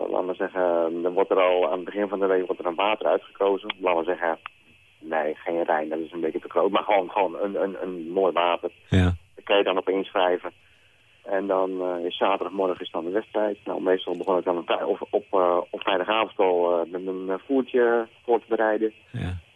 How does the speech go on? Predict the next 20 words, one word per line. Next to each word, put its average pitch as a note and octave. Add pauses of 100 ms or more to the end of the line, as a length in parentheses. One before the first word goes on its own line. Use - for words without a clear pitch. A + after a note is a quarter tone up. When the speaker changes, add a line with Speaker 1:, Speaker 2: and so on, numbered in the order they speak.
(260)
Speaker 1:
Eh, G2
alles F2
in F2+
de F2+
auto G#2+
te -
doen. F2
En, -
en, -
en, - (300)
eh, -
ja, G#2+
dan F2
die F2
zaterdagmorgen F#2
naar F2
dat, F2 (140)
eh, E2+ (120)
welbekende F2
plek. A2